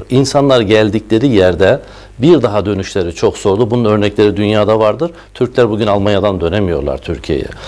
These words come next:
Suriyeliler de çok büyük bir çoğunlukla Türkiye'de kalacaklar. C H P olarak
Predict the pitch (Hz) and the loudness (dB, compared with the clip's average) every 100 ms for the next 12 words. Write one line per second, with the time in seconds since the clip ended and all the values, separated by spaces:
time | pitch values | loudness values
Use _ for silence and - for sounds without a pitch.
0 | - - - 190 214 151 123 117 110 113 | -14 -6 2 4 6 4 4 2 2 0
1 | 196 190 131 117 - 123 110 101 117 110 | -2 0 -4 -4 -4 -2 0 0 -2 -2
2 | 101 - 98 85 - 87 85 92 80 80 | -6 -2 -2 0 -2 -2 -2 -4 -2 -6
3 | - - - - - - 123 139 170 202 | -6 -16 -18 -20 -20 -6 2 4 4 4
4 | 185 123 98 - | 2 2 0 -2